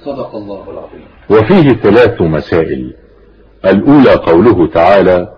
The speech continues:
Speaker 2: "أولئك لهم نصيب مما كسبوا".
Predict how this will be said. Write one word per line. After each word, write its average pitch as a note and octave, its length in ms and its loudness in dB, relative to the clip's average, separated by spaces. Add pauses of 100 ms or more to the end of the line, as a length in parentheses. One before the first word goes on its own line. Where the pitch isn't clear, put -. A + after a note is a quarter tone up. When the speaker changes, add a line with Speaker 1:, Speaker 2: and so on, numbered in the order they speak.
(500)
Speaker 2:
"أولئك F2+ 1120 2
لهم A2 500 2
نصيب A2+ 520 0
مما A#2+ 1160 0
كسبوا". C2+ 580 -4